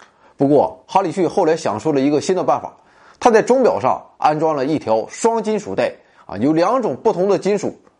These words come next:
粘合而成，比如黄铜和钢，两种金属在受热时的伸长量不同，这就使得金属带发生弯曲啊，这样就把温度的变化也考虑到钟表的设计中去了。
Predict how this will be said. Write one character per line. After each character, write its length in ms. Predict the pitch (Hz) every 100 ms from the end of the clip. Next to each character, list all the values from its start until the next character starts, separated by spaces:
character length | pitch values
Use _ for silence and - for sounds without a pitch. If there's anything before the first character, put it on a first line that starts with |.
| _
粘 180 | - 165
合 140 | 135 104
而 160 | 95
成， 100 | - - _ _ _ _
比 120 | 147
如 80 | 170
黄 200 | 165 165
铜 200 | 147 143
和 100 | 131
钢， 260 | 127 127 113 - _ _ -
两 240 | - 269 302
种 160 | 247
金 140 | 220 262
属 160 | 110 - _ _
在 180 | 208 156
受 320 | - 269 226
热 140 | 208
时 140 | - 143
的 140 | 127
伸 180 | - 175
长 140 | 127
量 200 | 160 143
不 60 | 110
同， 160 | - - _ _ _ _ _
这 100 | -
就 140 | 269 254
使 140 | 160
得 120 | 160 147 -
金 160 | 262
属 140 | 254 135
带 160 | 185 -
发 120 | 135
生 160 | 123 110
弯 180 | 139 165
曲 260 | - 98 -
啊， 160 | - 101
这 100 | 220
样 140 | 170
就 80 | 160
把 180 | 123 85
温 200 | 117 196
度 140 | 185
的 80 | 107
变 180 | 98 123
化 180 | 117 - - _ _
也 200 | 107 127
考 200 | 190 -
虑 160 | 95 107
到 180 | 98 80 -
钟 180 | 135
表 140 | 113 82
的 80 | -
设 220 | - 127
计 80 | 87
中 180 | 92
去 100 | 95
了。 80 | -